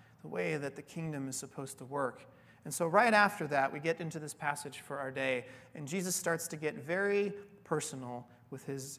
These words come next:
disciples. This is one of the first time we actually get a glimpse for who Jesus truly is. So let's read together. It's Matthew sixteen,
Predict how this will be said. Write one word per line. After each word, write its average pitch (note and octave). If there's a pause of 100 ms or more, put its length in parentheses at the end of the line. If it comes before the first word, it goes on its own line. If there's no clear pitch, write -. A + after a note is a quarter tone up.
disciples. C3+
This D3
is D#3+
one F3
of E3
the D#3+
first A3+
time G3+
we D#3
actually E3
get D#3+
a D3
glimpse D#3 (240)
for D3+
who F#3 (380)
Jesus C#3+
truly D#3 (140)
is. B2+ (360)
So -
let's D#3+
read D#3
together. A#2 (2750)
It's -
Matthew F#3
sixteen, D#3+